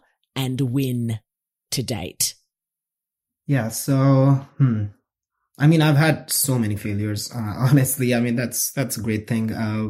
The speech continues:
Speaker 2: I'm not embarrassed of them. So, I mean, early on, uh, in my undergrad, didn't got into the, you know, the top university I wanted to get into, worked so hard for it, didn't get into it. And that's,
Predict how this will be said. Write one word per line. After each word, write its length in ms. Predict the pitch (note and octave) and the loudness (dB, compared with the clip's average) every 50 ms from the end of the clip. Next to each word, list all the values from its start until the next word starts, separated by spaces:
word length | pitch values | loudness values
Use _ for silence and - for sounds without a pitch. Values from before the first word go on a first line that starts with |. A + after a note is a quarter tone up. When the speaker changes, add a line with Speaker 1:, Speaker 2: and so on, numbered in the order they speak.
| G2+ G#2 | -6 -6
Speaker 2:
I'm 200 | A#2 A2+ A2+ A2+ | -4 -4 -2 -2
not 320 | A2 G#2+ G2+ G2 - _ - | -2 -4 -6 -8 -10 _ -10
embarrassed 420 | - A#2 G#2+ G2 G#2 G2+ G#2 G#2 - | -8 -6 -4 -4 -4 -4 -4 -6 -6
of 100 | G#2 G2 | -6 -6
them. 220 | G#2 G#2+ G#2+ A2 | -4 -4 -4 -4
So, 260 | A2 - G#2 G#2 G#2+ | -4 -6 -6 -6 -6
I 60 | G#2 G#2+ | -6 -6
mean, 200 | G#2+ G#2 G#2+ - | -6 -6 -4 -2
early 360 | - C3+ C3+ C3+ C3+ C3 B2 B2 | 2 2 4 4 4 4 2 2
on, 400 | A#2+ A#2+ A#2+ A#2+ A#2 A#2+ B2 - - - - - - - _ _ - | 0 0 0 0 0 0 -2 -4 -10 -20 -20 -20 -20 -20 _ _ -12
uh, 520 | - A2+ A2+ A2 A2 A2 G#2+ G#2 G#2+ G2+ - - - - - | -8 -6 -4 -2 -2 -2 -2 -2 -4 -6 -8 -10 -16 -14 -8
in 180 | - B2+ A#2 A#2 | -4 -2 0 0
my 240 | A2+ A2 A2 A2+ | 0 0 0 0
undergrad, 640 | B2+ C3 B2+ A#2 B2 A#2+ A2+ A#2 A#2 A2 G#2+ - - - C3+ | 0 0 0 0 0 0 0 0 0 -2 -6 -12 -14 -12 -8
didn't 300 | C3 B2 A#2+ A#2+ A#2 A2+ | -4 -2 0 0 0 0
got 260 | A2+ - A2+ A2 A2 | -2 -2 -4 -2 -2
into 240 | A2 A2+ G#2+ G#2+ A2+ | -2 -2 -4 -4 -4
the, 340 | G#2 G#2+ G#2+ G#2+ G2+ - - _ _ _ _ | -4 -4 -4 -6 -8 -10 -14 _ _ _ _
you 140 | - A#2 A2 | -8 -6 -6
know, 80 | G#2+ G#2 | -4 -4
the 180 | G2+ G#2+ G2+ - _ _ _ _ _ _ _ - | -6 -8 -10 -12 _ _ _ _ _ _ _ -4
top 280 | - A#2 A2 G2+ - | -4 -2 -2 -2 -2
university 500 | A2+ A2 A2 G#2+ A2+ A2 A2+ - - A2+ | -2 -2 -2 -2 -2 -2 -2 -2 -2 -2
I 60 | A2+ G#2 | -2 -2
wanted 300 | G#2 A2 A2+ A2 - - | -2 -4 -4 -4 -6 -6
to 60 | G#2 | -6
get 220 | G#2 A#2 A2 A2 | -4 -2 -2 0
into, 260 | A2+ A2 G#2 A2+ G#2+ | -2 -2 -2 -2 -4
worked 420 | G#2+ G#2 G#2 A2 G#2+ A2 - - - | -4 -4 -4 -4 -6 -6 -8 -10 -10
so 180 | - - G#2+ | -6 -4 -2
hard 260 | G#2 G#2 A2 A2 G#2 - | -2 -2 -2 -4 -6 -4
for 140 | - A2+ | -4 -4
it, 140 | A2+ A2+ G#2 | -2 -2 -2
didn't 180 | G#2+ G#2+ G#2+ G#2 | -4 -4 -4 -4
get 180 | G#2 G#2+ A2 | -4 -4 -4
into 260 | A2 G2+ G2+ G#2+ A2 G#2+ | -4 -4 -4 -2 -2 -2
it. 300 | G#2 G#2+ G#2+ A2 - _ - | -2 -4 -6 -8 -12 _ -12
And 180 | - G#2+ G2+ | -8 -6 -6
that's, 400 | A2+ A2 G#2 - - - - - | -6 -6 -6 -6 -6 -6 -8 -8